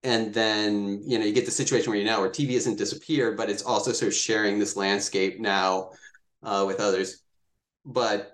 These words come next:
you know, also, obviously, my argument being comedy's still there and comedy's more, uh, is also central, just to bring it back a, a second to, you know, where it is. Um,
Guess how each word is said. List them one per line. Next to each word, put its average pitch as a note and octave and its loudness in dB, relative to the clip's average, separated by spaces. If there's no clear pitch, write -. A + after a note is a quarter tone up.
you B2 0
know, G2+ 0
also, G#2 2
obviously, G2+ -2
my G#2+ 0
argument G2 0
being G2+ 0
comedy's A#2 0
still F#2+ 2
there F2 0
and F2 -4
comedy's G2+ 2
more, F#2 0
uh, F#2+ 2
is F#2 2
also - 0
central, - 0
just G2 2
to G2+ -4
bring G2+ 0
it F#2 0
back E2+ -4
a, G2+ 2
a G2 4
second - 0
to, F#2+ 0
you G#2+ -2
know, G2 -4
where F#2+ 2
it F#2+ 2
is. F#2+ -4
Um, G2 0